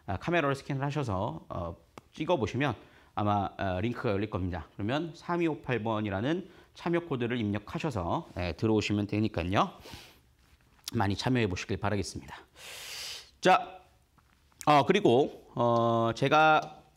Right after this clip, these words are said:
이 지금 현재, 어, 이 두 번째 시간이죠. 캔들과, 어, 이동평균선이라는 강의를 진행했는데, 어, 점프 검색 포착기가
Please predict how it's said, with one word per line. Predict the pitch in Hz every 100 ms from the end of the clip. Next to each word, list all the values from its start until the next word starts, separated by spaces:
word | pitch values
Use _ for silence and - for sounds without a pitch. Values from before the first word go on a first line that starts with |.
| -
이 | 127 139 139 143 139
지금 | 123 117 147 147
현재, | 147 185 147 101 139 -
어, | - 101 101 87 - - -
이 | 160 -
두 | 151
번째 | 180 190 - 190 175 - -
시간이죠. | - - 143 98 135 - - - - _ _ _
캔들과, | - 208 180 156 156 185 208 - - - -
어, | 101
이동평균선이라는 | 110 131 120 123 117 120 110 107 107
강의를 | 107 104 101
진행했는데, | - 104 123 104 90 123 - - - - - -
어, | 95 92 87
점프 | 151 165
검색 | 170 160 160
포착기가 | - - 156 120 101 85